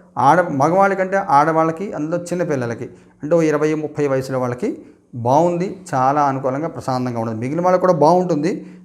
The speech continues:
కానీ ఆడవాళ్ళకి ఎక్కువ ఫలితం చూపిస్తుంది ఇక్కడ. ఆ, పెళ్లి కాని అమ్మాయిలు, కొత్తగా పెళ్ళైన అమ్మాయిలకి కూడా చాలా అనుకూలమైన కాలము, బాగుంటుంది. చాలా చాలా లైఫ్ ఎంజాయ్ చేస్తారు.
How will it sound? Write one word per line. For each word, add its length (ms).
కానీ 160
ఆడవాళ్ళకి 840
ఎక్కువ 280
ఫలితం 240
చూపిస్తుంది 520
ఇక్కడ. 260
ఆ, 400
పెళ్లి 160
కాని 180
అమ్మాయిలు, 280
కొత్తగా 300
పెళ్ళైన 280
అమ్మాయిలకి 420
కూడా 380
చాలా 220
అనుకూలమైన 420
కాలము, 520
బాగుంటుంది. 920
చాలా 160
చాలా 240
లైఫ్ 260
ఎంజాయ్ 320
చేస్తారు. 420